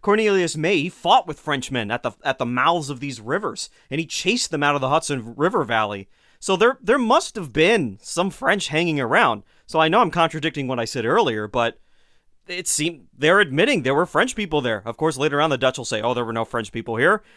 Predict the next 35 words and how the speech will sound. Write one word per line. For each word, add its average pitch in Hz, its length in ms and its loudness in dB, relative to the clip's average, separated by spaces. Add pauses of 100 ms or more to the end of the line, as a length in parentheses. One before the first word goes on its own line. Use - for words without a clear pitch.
It's 131 220 -4
been 139 200 0
Dutch 165 240 0
the 139 100 2
whole 214 180 4
time." 135 500 0
And 117 120 -4
that 135 60 4
was 139 120 0
part 151 220 2
of 127 120 -2 (160)
legitimizing 127 720 0
their 117 100 -2
claim 185 480 -2
to - 140 -8
the 110 180 -2
area. - 360 -4 (280)
In 147 140 2
addition 160 360 2
to 143 120 4
May, 139 640 4
we 131 140 -4
see 147 160 2
another 160 240 2
trader, 135 300 2
Hendrik 185 440 0
Christensen, 151 800 0 (540)
and 123 100 -2
he 240 120 4
shows 156 340 2
up 135 160 2
around 127 240 4
sixteen 127 480 0
ten 151 220 2
also. 135 540 2